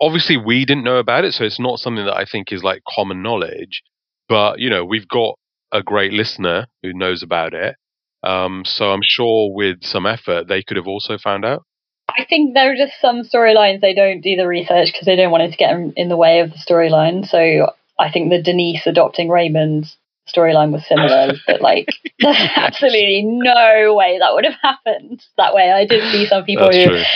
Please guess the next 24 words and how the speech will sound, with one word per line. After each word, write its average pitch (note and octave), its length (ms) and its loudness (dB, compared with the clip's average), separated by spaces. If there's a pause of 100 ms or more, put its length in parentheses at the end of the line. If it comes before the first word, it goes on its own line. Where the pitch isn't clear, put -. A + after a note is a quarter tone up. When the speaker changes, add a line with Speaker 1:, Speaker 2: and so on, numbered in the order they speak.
(120)
Speaker 2:
who A#3 60 6
are G#3+ 140 6
a - 20 -2
lot A3 180 6
more G3+ 160 2
knowledgeable G3 420 0
about E3 180 4
the E3+ 60 0
adoption E3+ 340 0
system E3+ 420 -4
that E3 120 -2
were C3+ 60 -2
just - 200 -2
like, D#3 160 2
"This E3 180 -4
is D#3+ 140 -8
ridiculous, D3+ 580 -2
and D#3 120 -2
it's D3+ 120 -6
also, D3+ 260 0
like, D3+ 360 0 (400)
quite D#3 180 -2
damaging D3+ 640 -2 (100)
to D3 460 -2